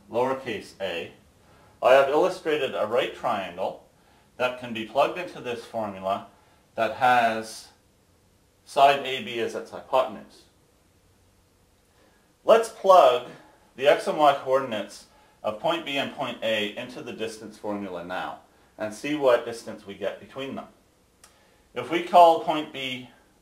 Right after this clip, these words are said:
the first point, then our x one is two. And x one is here, I put a two. Our y one is one.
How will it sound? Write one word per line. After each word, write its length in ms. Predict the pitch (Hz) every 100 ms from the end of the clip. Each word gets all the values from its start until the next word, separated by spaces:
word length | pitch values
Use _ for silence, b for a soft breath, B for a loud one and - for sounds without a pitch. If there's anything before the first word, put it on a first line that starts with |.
| _
the 80 | 113
first 340 | 127 170 -
point, 260 | - 98 98 - b b b -
then 120 | 120
our 200 | 117 117
x 300 | 147 - -
one 420 | 127 131 113 113
is 280 | 113 110 -
two. 300 | - 120 - - _ _ _ _ _
And 160 | 98 98
x 260 | 117 - -
one 200 | 131 107
is 180 | 98 -
here, 240 | 135 156 156
I 80 | 113
put 220 | - 104
a 40 | 95
two. 260 | - 85 - _ b b b b
Our 440 | 104 107 101 - - _
y 440 | 98 101 139 175 156
one 520 | 107 104 101 104 -
is 140 | 98 - 92
one. 240 | 101 -